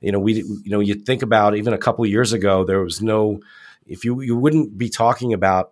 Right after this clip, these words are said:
Apple, you wouldn't be talking about Amazon, you wouldn't be talking about App-, you know, Google, you know, or, or, you know, Microsoft. I mean, the moves that these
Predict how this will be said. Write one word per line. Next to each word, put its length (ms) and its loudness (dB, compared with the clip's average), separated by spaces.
Apple, 520 0
you 80 -6
wouldn't 140 0
be 60 -6
talking 220 0
about 120 -2
Amazon, 680 0
you 60 -4
wouldn't 120 2
be 60 -2
talking 200 0
about 160 0
App-, 300 -2
you 80 -2
know, 140 0
Google, 640 0
you 120 -6
know, 160 0
or, 260 0
or, 160 -2
you 80 -10
know, 180 -2
Microsoft. 920 0
I 20 -6
mean, 320 -6
the 120 -6
moves 500 2
that 160 -4
these 300 -4